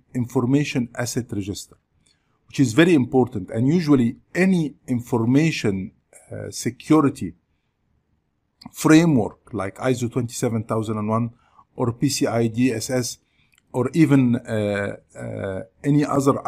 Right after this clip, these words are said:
iso like, uh, the business continuity iso, one of the first requirement, whenever they come for an audit, they will check, "Do you have an information asset list?" Because if you don't have, how can you secure them?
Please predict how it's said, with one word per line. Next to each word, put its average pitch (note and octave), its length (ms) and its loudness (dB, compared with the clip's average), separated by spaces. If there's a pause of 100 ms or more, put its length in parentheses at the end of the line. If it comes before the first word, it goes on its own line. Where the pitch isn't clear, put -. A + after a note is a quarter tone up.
(120)
iso B2 320 2
like, G2 380 -2
uh, F#2+ 200 -2 (160)
the G#2 80 -4
business B2 300 0
continuity A#2+ 560 0
iso, A#2+ 380 -2 (960)
one E3 240 6
of D#3 140 4
the D3 320 8 (380)
first - 580 4
requirement, G#2+ 760 2
whenever D#3+ 220 2
they D3+ 160 4
come D#3 220 -2
for C#3+ 140 2
an B2+ 100 2
audit, A2 360 -2
they C#3+ 140 6
will F3+ 160 4
check, - 280 -4 (120)
"Do A#2+ 80 0
you C#3 140 6
have D3+ 260 2
an B2 120 2 (200)
information B2 560 -2
asset B2 300 -10
list?" C3+ 240 -6 (640)
Because E3 320 6
if F3 160 0
you E3+ 80 2
don't G3 260 2
have, D#3 300 2
how C#3+ 160 -2
can D#3+ 180 -4
you D3+ 60 -2
secure C#3 400 0
them? G2+ 180 -6